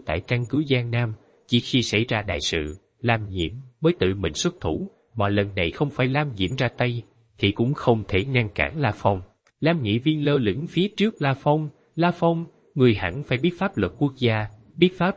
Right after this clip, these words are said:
quy chiến thần cung có mấy điểm mấu chốt. Bất luận người nào cũng không được làm trái. Giết người nhà của võ quán là một, tại bên trong căn cứ công khai chém giết võ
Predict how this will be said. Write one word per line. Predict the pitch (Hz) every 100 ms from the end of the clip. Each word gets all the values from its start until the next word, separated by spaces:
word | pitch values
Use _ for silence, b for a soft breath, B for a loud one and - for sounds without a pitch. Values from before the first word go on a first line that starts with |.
| -
quy | 139
chiến | 120 151 165
thần | 101 90
cung | - 113
có | - 123
mấy | 139
điểm | 139 85
mấu | 120 135
chốt. | - 190 - b b -
Bất | 202 -
luận | 104 87
người | 107 104
nào | 104 95 90
cũng | - 123
không | 143 127 104
được | 92 -
làm | 67 78
trái. | 110 120 180 - _ _ _
Giết | 170 202 120
người | 104
nhà | 104 98 92 95
của | -
võ | 123 117 151
quán | 143 151 190
là | 90
một, | 85 85 - _ b -
tại | 110
bên | 127 131
trong | 131 139 135
căn | 139 135
cứ | 127 175 190
công | 135 123
khai | - 123
chém | 120 147 147
giết | 165 214 -
võ | 110